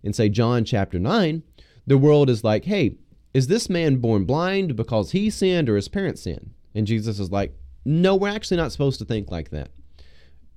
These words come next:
This man is blind, and you're gonna see the glory of God through him."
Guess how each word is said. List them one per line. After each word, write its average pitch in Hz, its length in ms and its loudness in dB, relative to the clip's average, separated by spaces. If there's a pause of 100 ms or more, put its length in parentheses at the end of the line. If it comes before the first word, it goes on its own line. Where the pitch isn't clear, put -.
(140)
This 151 280 2
man 208 240 2
is 127 140 2
blind, 123 460 4
and 120 160 2
you're 139 100 2
gonna 175 160 0
see 131 180 2
the 110 120 2
glory 107 360 2
of 85 120 0
God 101 320 -2
through 95 160 -2
him." - 280 -8